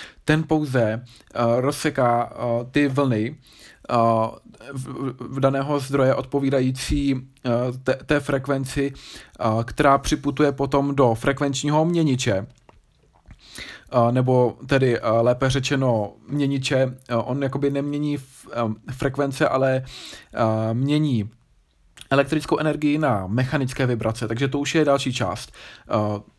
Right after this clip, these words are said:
měnič, ale, eh, to, to oddělujeme právě od tady toho elektronického ultrazvukového generátoru, neboli taky prostě zdroje energie. Eh, v angličtině právě se setkáte s, buď s pojmy electronics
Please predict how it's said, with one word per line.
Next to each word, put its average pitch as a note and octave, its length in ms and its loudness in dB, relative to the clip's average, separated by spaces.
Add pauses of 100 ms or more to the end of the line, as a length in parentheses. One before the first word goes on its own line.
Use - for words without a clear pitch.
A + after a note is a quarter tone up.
měnič, D3+ 680 -2 (640)
ale, C#3 320 4 (260)
eh, A#2 540 -2 (420)
to, C#3 180 0
to - 200 0
oddělujeme C#3+ 480 0
právě C#3 300 2
od C3 60 0
tady C3 220 -2
toho C#3 260 0
elektronického C3+ 580 -4
ultrazvukového C3 640 -2
generátoru, C3 680 -2
neboli B2+ 340 -2
taky B2+ 380 -4 (220)
prostě C3+ 480 0
zdroje B2+ 360 2
energie. B2+ 580 -2
Eh, - 760 -12 (380)
v - 180 -10
angličtině C3+ 380 -2
právě C3 240 2
se C3 280 -2
setkáte C3 440 0
s, C3 80 -10
buď C#3 260 -2
s - 60 -6
pojmy C#3 360 0
electronics C#3 800 0